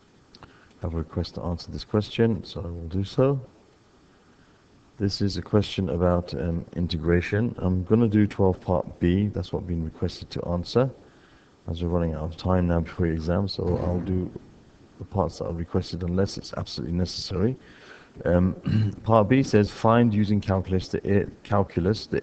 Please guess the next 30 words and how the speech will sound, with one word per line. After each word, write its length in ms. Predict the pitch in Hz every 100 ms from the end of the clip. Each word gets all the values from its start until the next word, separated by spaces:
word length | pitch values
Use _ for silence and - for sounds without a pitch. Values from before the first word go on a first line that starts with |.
| -
area 440 | 113 110 113 120
of 280 | - 95 - - -
R, 400 | 95 90 117 123 - - - _ -
giving 260 | 95 95
your 160 | 92 -
answers 320 | 98 - 101
to 100 | 101
two 300 | 101 - 85
decimal 340 | 80 87 - 90
places." 540 | - 131 - 82 - - _ _ _ _ _ _ _ _ _ _ _ - _ - - _
So 100 | -
we 80 | 117
need 140 | 143
to 80 | 135
find 280 | - 120 110
the 140 | 95
area 400 | 110 113 98 98 -
of 200 | 95 80
this 140 | 90
shaded 420 | - 98 95 90
region. 380 | 90 92 76 80 - - -
Now 120 | 90
this 140 | 92 131
shaded 380 | - 151 127 113
region 400 | 123 82 82 -
is, 400 | 95 95 - - - - - _ - _ _ _ -
um, 540 | 90 90 87 87 87 - - - _ _ - _ _ -
under 160 | - 123
the 140 | 107
curve, 580 | - 131 92 85 90